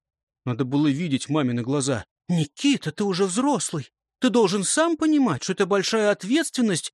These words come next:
и это всё ляжет на меня. А мне не хочется помимо тебя ещё и с корги возиться». Если уж на то пошло, то мама со мной давно не возится. Всё это бабушке достаётся. Мама только вечером меня от бабушки забирает.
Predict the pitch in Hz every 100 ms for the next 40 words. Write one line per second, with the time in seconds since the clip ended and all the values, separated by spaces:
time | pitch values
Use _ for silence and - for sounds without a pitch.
0 | _ - 196 190 - 220 208 185 190 220
1 | 220 233 311 254 _ _ _ _ 190 202
2 | 185 180 - 294 311 226 - 208 196 190
3 | 185 160 185 233 226 165 - 202 - -
4 | 226 139 123 131 131 127 - - - _
5 | _ _ _ _ _ _ 120 - 147 143
6 | 170 196 170 185 - 233 160 180 202 170
7 | - 170 202 160 156 180 180 170 208 202
8 | 110 - 113 _ _ _ _ _ - 151
9 | 139 123 131 165 123 - 107 - 127 127
10 | - - - _ _ _ _ _ - 285
11 | 269 247 226 254 254 277 - 151 143 160
12 | 170 147 139 196 139 - 113 117 143 170
13 | 110 -